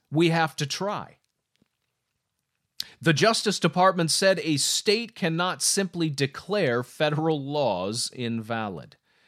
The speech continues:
Well, th-, like I said, the irony is thick here because states like California and New York do this all the time with gun rights. They make the Second Amendment null and void.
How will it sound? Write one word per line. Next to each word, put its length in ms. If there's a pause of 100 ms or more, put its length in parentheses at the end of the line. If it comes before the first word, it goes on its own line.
(560)
Well, 440
th-, 140
like 340
I 100
said, 360
the 160
irony 480
is 260
thick 260
here 360
because 680 (760)
states 480
like 180
California 680
and 100
New 120
York 460 (260)
do 220
this 480
all 220
the 100
time 480 (460)
with 320
gun 240
rights. 540 (460)
They 580
make 580
the 100
Second 420
Amendment 580
null 460
and 220
void. 580